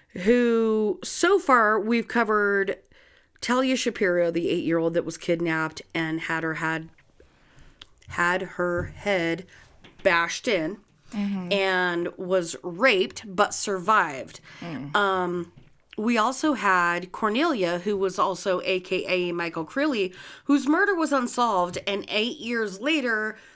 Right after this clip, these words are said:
Speaker 1: still no information. We talked about thirteen-year-old Julie, who was kidnapped, and she was the young lady that was actually forced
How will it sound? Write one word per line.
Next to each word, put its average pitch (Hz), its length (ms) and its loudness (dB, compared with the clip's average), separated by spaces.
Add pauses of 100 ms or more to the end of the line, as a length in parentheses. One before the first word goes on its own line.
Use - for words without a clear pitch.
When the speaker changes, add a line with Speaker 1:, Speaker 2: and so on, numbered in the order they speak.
Speaker 1:
still 240 720 -2 (240)
no 208 260 0
information. 165 640 -4 (1300)
We 247 100 0
talked 254 300 2
about 208 300 0
thirteen-year-old 202 680 0
Julie, 254 400 -2
who 226 140 -2
was 196 180 -4
kidnapped, 208 680 -2 (280)
and 156 200 -4
she 269 320 -2
was 339 220 -4
the 359 100 -2
young 277 280 -2
lady 190 300 -4
that 180 160 -2
was 175 160 -4
actually 180 360 -4
forced 185 760 -6